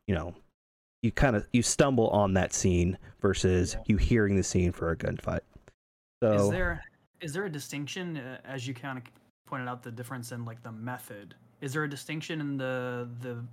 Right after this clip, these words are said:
Speaker 2: the frequency between single and married? Like, is there a higher rate of suicide among married men versus single men? I'm just curious.
Speaker 1: Um,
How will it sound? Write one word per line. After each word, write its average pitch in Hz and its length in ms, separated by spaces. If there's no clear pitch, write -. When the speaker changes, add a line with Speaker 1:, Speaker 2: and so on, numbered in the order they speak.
Speaker 2:
the 120 320
frequency 185 960
between 165 540
single 185 400
and 160 180
married? 196 440
Like, 131 200
is 131 120
there 131 200
a 120 60
higher 156 320
rate 156 300
of 147 300
suicide 185 460
among 151 320
married 196 260
men 220 220
versus 185 280
single 226 260
men? 233 200
I'm 127 120
just 131 160
curious. 113 400
Speaker 1:
Um, 135 360